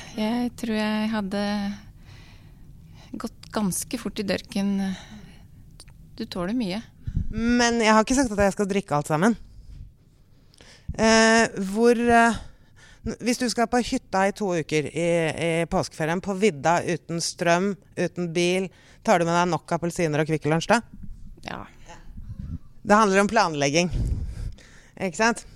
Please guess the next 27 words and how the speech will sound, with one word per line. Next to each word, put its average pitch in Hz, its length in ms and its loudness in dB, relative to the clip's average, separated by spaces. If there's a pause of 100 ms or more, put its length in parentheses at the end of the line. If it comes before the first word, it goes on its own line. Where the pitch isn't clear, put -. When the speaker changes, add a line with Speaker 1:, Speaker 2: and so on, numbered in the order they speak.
(680)
Speaker 2:
Og - 120 2
det 208 80 6
handler 170 340 2
om 190 160 2 (100)
at 175 220 -2
man 185 180 -2
skal 196 240 -2
ha 175 160 0
nok 170 400 -2 (1300)
for 180 160 2
sikkerhets 151 400 0
skyld. - 160 -2 (1120)
Så 202 100 2
jeg 165 120 6
hadde 190 180 4
heller 185 240 2
ikke 240 100 -2
fått 214 300 -4
i 127 60 -6
meg 156 160 -2
det. 240 100 2 (560)
Men 202 180 0
det 185 160 2
er 233 160 4
min 196 240 -2
irrasjonelle 156 600 -4
hjerne. 156 300 -2